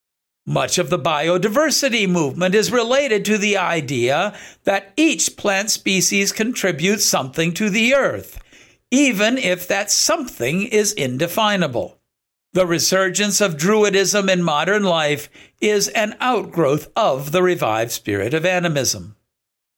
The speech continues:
Dualism is another aspect of ancient paganism that re-enters modern life and thought.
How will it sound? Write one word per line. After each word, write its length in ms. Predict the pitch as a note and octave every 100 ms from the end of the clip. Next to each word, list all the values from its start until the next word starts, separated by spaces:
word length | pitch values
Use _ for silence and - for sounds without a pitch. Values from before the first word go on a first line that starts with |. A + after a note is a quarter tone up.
| _ _ _
Dualism 520 | F4 A4 F4+ B3 A3+ F#3+
is 120 | F3
another 460 | F3 F#3+ G3 F3+
aspect 580 | D3 C#3+ D3 - - -
of 140 | E3+ E3+
ancient 420 | F#3+ F#3+ A3 G#3
paganism 720 | G3+ F3+ E3+ E3+ D#3+ D3 E3 D#3
that 220 | F3+ -
re-enters 720 | F#3+ B3+ A3+ D#3+ D3+ F3 D#3+
modern 400 | D3+ B2 C3+ F3
life 340 | D3+ A2 G2+ C#3
and 200 | C3+ B2+
thought. 480 | F3 C#3 G2 -